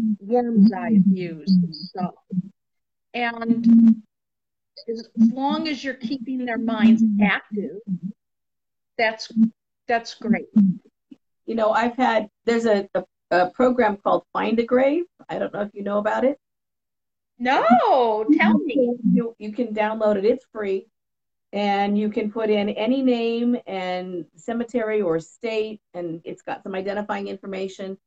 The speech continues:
Speaker 2: And you can look for the graves of people in anywhere or your family. But they also are constantly looking for volunteers to just go out and take pictures of headstones in local
Speaker 1: Oh.
Speaker 2: cemeteries, and then you upload them,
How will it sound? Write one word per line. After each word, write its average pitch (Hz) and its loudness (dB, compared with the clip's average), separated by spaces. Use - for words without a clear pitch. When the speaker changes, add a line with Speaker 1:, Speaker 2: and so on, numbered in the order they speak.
Speaker 2:
And 208 -4
you 214 -2
can 208 -6
look 220 -6
for 226 -12
the 214 -6
graves 208 -4
of 190 -4
people 190 -14
in 190 -8
anywhere 190 0
or 180 0
your 175 -6
family. 196 -10
But 233 -4
they 247 2
also 285 -10
are 240 -10
constantly 233 -14
looking 214 -12
for 208 -16
volunteers 202 -14
to 233 -20
just 208 -14
go 196 -8
out 190 -4
and 180 -12
take 190 -12
pictures 220 -12
of 175 -8
headstones 254 -8
in 202 -6
local 226 -2
Speaker 1:
Oh. - 0
Speaker 2:
cemeteries, 240 -2
and 208 -8
then 202 -8
you 196 -8
upload 247 -6
them, 185 -8